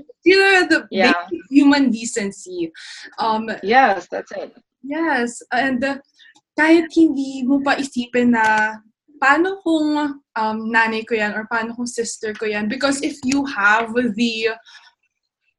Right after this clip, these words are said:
Speaker 1: perspective and you know na tao rin to, you, you
Speaker 2: Yep.
Speaker 1: do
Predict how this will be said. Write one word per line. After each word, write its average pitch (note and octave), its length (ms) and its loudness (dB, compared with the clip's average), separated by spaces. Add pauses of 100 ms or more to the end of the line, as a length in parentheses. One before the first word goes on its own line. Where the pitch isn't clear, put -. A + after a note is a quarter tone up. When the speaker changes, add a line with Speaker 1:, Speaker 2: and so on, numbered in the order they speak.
(120)
Speaker 1:
perspective C4+ 720 0
and B3+ 180 2
you B3+ 160 4
know G#3+ 460 2
na C#4 480 4
tao C4 320 2
rin A3+ 320 -2
to, F#3 320 -6 (1040)
you, E4 240 6
you E4 160 10
Speaker 2:
Yep. - 120 -4 (100)
Speaker 1:
do A3+ 100 -2